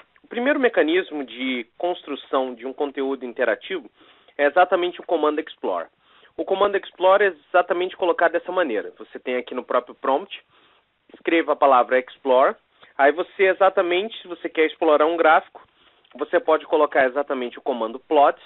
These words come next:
dessa maneira e você coloca exatamente a função que você tá interessado em explorar.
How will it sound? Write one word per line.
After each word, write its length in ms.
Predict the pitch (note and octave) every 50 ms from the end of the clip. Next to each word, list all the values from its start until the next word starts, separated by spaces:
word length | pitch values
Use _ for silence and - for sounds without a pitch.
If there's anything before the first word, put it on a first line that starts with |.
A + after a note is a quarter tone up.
| _ _
dessa 240 | - B2+ B2 - C3+
maneira 440 | B2+ A#2+ A#2 A2+ A#2+ C3+ D#3+ G#3 A3+ _ _ _ _ _ - - _ _ _ -
e 60 | F#3+
você 260 | F#3 A3 G#3+ - A#3+
coloca 640 | - A#3 G3 E3+ E3 F3+ A3+ A#3 - - C3 G2+ - _ _ _ _ _ _ _ _
exatamente 640 | D3 D#3 D3+ F3+ F3+ F3+ G3 F#3 F#3 F#3+ F#3 -
a 40 | F#3
função 440 | - - G#3+ F#3+ - - G3+ F#3+ G3
que 100 | - G3+
você 220 | G3+ - - F#3+
tá 120 | - G3 F#3+
interessado 760 | F#3+ F#3 - G3+ F#3+ F#3+ F3 - _ F3+ F3 F3+ F3+ F3+ F3
em 120 | E3+ F#3
explorar. 520 | F#3 - _ - A3 G#3+ F#3+ C3+ G2 -